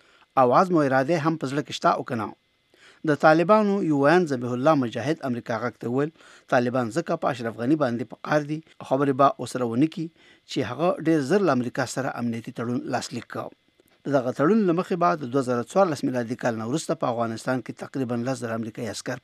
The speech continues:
پاتې. د طالبانو ویان په جمهور رئیس اشرف غني تور ولګاوه چې د امریکا د ګټو لپاره کار پیل کړی دی. نوموړی هیڅ واک او اختیار نه لري، نو ځکه به ورسره طالبان په خبرو باندې خپل وخت ضایع نه کړي. خو په مقابل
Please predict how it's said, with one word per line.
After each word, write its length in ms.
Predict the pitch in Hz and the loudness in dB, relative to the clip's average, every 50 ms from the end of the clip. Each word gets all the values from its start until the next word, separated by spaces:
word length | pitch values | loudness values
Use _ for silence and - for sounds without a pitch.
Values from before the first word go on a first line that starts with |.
| - | -8
پاتې. 260 | 120 117 - - - - - - _ _ _ _ _ _ _ - - _ - | -8 -8 -8 -10 -14 -14 -16 -20 _ _ _ _ _ _ _ -20 -18 _ -2
د 80 | 160 156 | -2 4
طالبانو 560 | - 165 160 160 165 160 202 208 208 196 196 196 302 - _ _ - 147 | 6 8 8 8 6 4 2 2 2 2 2 0 -2 -4 _ _ 2 6
ویان 260 | 147 147 165 180 185 170 - 180 | 8 8 10 8 6 4 2 0
په 180 | 175 165 202 151 | 0 0 0 2
جمهور 360 | 143 135 131 120 202 240 202 170 | 2 2 2 4 2 2 2 2
رئیس 140 | 127 - - 135 | 0 0 -2 -6
اشرف 260 | - - - - 117 113 | -6 -4 -6 -8 -6 -2
غني 180 | 120 131 147 139 - - | 4 4 4 4 4 4
تور 100 | 185 208 190 156 | 4 6 6 6
ولګاوه 380 | 120 117 120 110 127 139 135 - | 4 2 2 2 0 0 0 -2
چې 60 | 139 120 | -2 -2
د 80 | 117 117 | 0 0
امریکا 340 | 117 107 113 - - 151 151 - - 147 120 | 0 -2 -4 -2 2 2 2 2 -2 -4 -6
د 20 | 127 120 170 | -2 0 0
ګټو 320 | 175 165 180 151 151 131 113 | 0 2 0 0 0 -2 -2
لپاره 520 | 107 - 117 117 120 123 - _ - _ - - | -2 -2 -2 0 0 -2 -4 _ -14 _ -4 -2
کار 160 | 131 117 110 - 113 | -2 -2 -2 -4 -6
پیل 100 | 110 110 - | -8 -6 -4
کړی 160 | - - - 104 107 | -4 -4 -4 -4 -6
دی. 80 | - - - _ _ _ _ - | -8 -10 -14 _ _ _ _ 0
نوموړی 360 | 127 120 - 123 143 156 151 139 | 2 2 4 4 2 2 2 0
هیڅ 320 | 170 165 - - _ - 135 135 | -2 -6 -8 -12 _ -2 2 2
واک 200 | 139 139 - 143 | 2 2 2 0
او 60 | 143 139 | 0 0
اختیار 320 | - - 202 185 156 131 120 | -2 -2 0 0 2 2 0
نه 80 | 120 113 | 0 0
لري، 220 | 110 107 107 107 - - - 127 | -2 -4 -6 -6 -8 -10 -10 -8
نو 60 | 120 117 165 | -8 -4 -4
ځکه 140 | 185 - 165 | -2 -2 -2
به 160 | 123 123 123 | -2 -2 -4
ورسره 260 | - - 120 120 117 - | -4 -4 -8 -8 -4 -4
طالبان 400 | 117 113 117 107 139 135 127 117 | -4 -4 -4 -2 -2 -2 -2 -4
په 100 | - - | -6 -8
خبرو 300 | 117 113 131 131 123 104 107 | -6 -4 -2 -2 -2 -2 -4
باندې 260 | 107 107 107 123 127 147 _ _ - - - _ - - | -6 -6 -4 -6 -6 -8 _ _ -20 -20 -20 _ -14 -12
خپل 240 | - - - 127 123 | -6 -4 -4 -2 -2
وخت 160 | 117 120 117 120 | -4 -4 -4 -4
ضایع 140 | 117 113 110 113 | -4 -2 -4 -6
نه 60 | 113 - - | -6 -8 -10
کړي. 120 | 135 123 - _ _ _ _ _ _ _ _ _ _ _ - - - - - - _ _ | -14 -14 -18 _ _ _ _ _ _ _ _ _ _ _ -20 -20 -20 -20 -20 -20 _ _
خو 140 | - 151 131 | -2 -2 0
په 120 | 156 160 156 - | 2 -2 -2 4
مقابل 320 | - 156 156 165 208 233 | 8 6 8 8 6 2